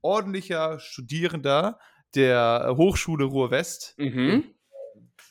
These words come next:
Speaker 1: Mülheim an der Ruhr
Speaker 2: Sag, sag noch mal ganz
Speaker 1: für
Speaker 2: kurz für die Leute, die es
Speaker 1: Energie- und
Speaker 2: vergessen.
Speaker 1: Umwelttechnik.
Speaker 2: Sehr gut,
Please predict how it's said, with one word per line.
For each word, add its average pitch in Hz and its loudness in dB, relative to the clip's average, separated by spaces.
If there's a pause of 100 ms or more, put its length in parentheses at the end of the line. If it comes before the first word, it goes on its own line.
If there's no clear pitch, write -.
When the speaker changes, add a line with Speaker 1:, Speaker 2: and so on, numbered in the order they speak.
Speaker 1:
Mülheim 143 -6
an 123 -12
der 117 -6
Ruhr 190 0
Speaker 2:
Sag, - -6
sag 214 0
noch 240 0
mal 226 2
ganz 190 6
Speaker 1:
für 190 -6
Speaker 2:
kurz 226 2
für 220 -6
die 214 -2
Leute, 214 4
die 202 0
es 180 2
Speaker 1:
Energie- 180 8
und 175 2
Speaker 2:
vergessen. - 0
Speaker 1:
Umwelttechnik. 127 2
Speaker 2:
Sehr 127 0
gut, 98 -8